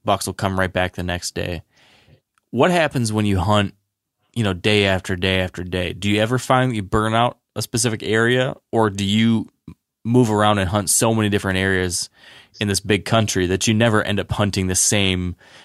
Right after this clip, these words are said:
you know, sixty acres over and over and over? You're, you're kind of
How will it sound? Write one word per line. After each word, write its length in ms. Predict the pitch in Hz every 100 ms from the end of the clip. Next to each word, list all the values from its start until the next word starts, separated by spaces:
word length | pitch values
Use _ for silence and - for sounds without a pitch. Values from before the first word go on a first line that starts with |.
| _
you 100 | 104
know, 240 | 90 87 - _ _ _ -
sixty 480 | - 123 - 98 98
acres 580 | 104 98 92 - - - _
over 240 | 110 101
and 100 | 95
over 160 | 90 90
and 100 | 90
over? 260 | 90 90 95
You're, 180 | 98
you're 300 | 92 80 95
kind 260 | 92 - 95
of 240 | 87 -